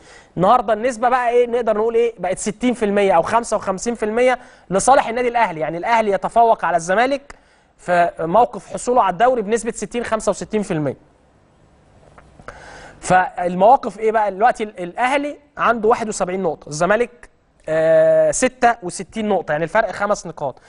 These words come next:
الزمالك والأهلي كل فريق ناقص له تلات ماتشات. الزمالك عايز عشان ياخد الدوري إيه اللي يحصل؟ لازم ال-، ال-، الإسماعيلي يتعادل مع الأهلي و-، ويعني ممكن الأهلي يكسب الاتحاد، الله أعلم، بس يعني الواقعي بيقول ال-، ال-، الإسماعيلي ممكن يعمل نتيجة إيجابية مع الأهلي أو ما يعملش. أنا بقول لكم الفرص.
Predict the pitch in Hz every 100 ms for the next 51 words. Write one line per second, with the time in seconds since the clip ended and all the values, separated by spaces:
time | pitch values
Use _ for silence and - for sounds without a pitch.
0 | _ 147 185 226 214 196 226 214 240 226
1 | 214 233 214 202 208 208 185 - 143 123
2 | _ _ - _ 147 208 254 285 220 277
3 | 226 185 226 269 269 208 233 233 233 240
4 | 233 - 220 196 226 226 214 196 180 -
5 | 180 - 202 196 - 208 254 294 302 -
6 | _ _ _ _ _ _ 180 208 208 196
7 | 277 247 196 180 185 190 190 269 311 320
8 | 339 _ _ _ _ _ _ _ _ 165
9 | 185 202 208 233 254 254 262 269 240 269
10 | 277 254 254 277 - 262 254 240 294 262
11 | 196 226 233 226 180 180 - 180 175 180
12 | 185 190 240 233 220 233 214 180 185 170
13 | 180 - 202 233 240 240 226 233 233 214
14 | 180 240 233 208 202 247 220 220 254 247
15 | 285 302 277 311 - 190 190 247 254 208
16 | 233 170 - -